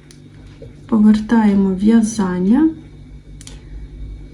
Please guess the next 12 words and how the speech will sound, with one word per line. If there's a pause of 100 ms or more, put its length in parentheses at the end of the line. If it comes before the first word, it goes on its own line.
(1120)
В
стовпчиках
з
одним
накидом
ми (280)
робили
ось
так:
один
накид. (1200)
Зараз